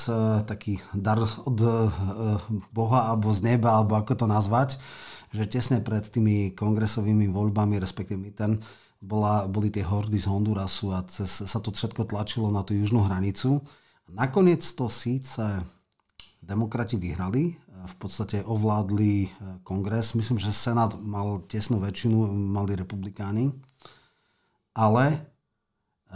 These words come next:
teda tie zisky neboli ani zďaleka také, aké boli očakávané. Ako vidíš teraz, e, tohtoročné voľby, kedy, e, tie od-, očakávania a predikcie boli podstatne iné?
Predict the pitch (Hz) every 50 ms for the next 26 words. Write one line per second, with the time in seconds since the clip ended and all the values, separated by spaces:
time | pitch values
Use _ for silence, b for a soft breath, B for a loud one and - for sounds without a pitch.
0 | 95 98 101 104 101 104 - 117 107 110 113 110 110 110 110 - 120 113 101 101
1 | 117 131 131 - - 127 113 113 107 107 110 110 107 104 107 95 98 92 95 123
2 | 120 117 113 110 110 - 90 - 87 92 92 - 104 92 90 90 - 101 92 87
3 | 92 87 90 90 90 - - 98 - - 78 78 78 80 80 76 76 76 b b
4 | b b b b b - 107 107 - 127 107 110 104 104 98 - - - 104 101
5 | 98 98 92 - - - - - 95 92 90 90 90 - - - _ - 95 -
6 | - - 98 95 92 - - 104 95 90 92 101 101 101 95 92 95 92 90 98
7 | 95 90 98 98 95 98 - - 101 92 90 - _ _ _ _ _ - _ -
8 | 107 104 101 104 120 113 - - - - - 151 - - - 127 - - 110 104
9 | 110 107 104 95 - 101 104 104 104 - - 107 95 90 98 92 92 98 101 -
10 | - - 98 - 101 95 95 92 90 85 80